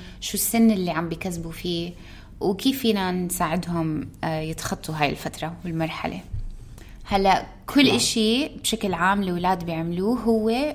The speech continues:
Speaker 1: حكينا كتير، بيعملوا أي إشي بحياتهم ليلفتوا نظرنا، مش عشان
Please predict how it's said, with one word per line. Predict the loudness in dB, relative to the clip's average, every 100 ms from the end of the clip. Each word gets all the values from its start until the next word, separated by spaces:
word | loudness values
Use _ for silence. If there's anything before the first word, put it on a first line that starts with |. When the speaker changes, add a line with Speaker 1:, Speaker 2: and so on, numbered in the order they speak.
| -6
Speaker 1:
حكينا | -8 -2 0 0
كتير، | -2 -2 0 0 -2 -2 0
بيعملوا | 2 4 2 0 -2 -6 -6 0
أي | 2 2
إشي | -2
بحياتهم | -4 -4 -2 -2 -2 -2
ليلفتوا | 0 -2 -2 -4 -2
نظرنا، | -2 -2 -4 -6 -10 -14 -18 -12 -2
مش | 2 2 2
عشان | 0 0 2 2 2 0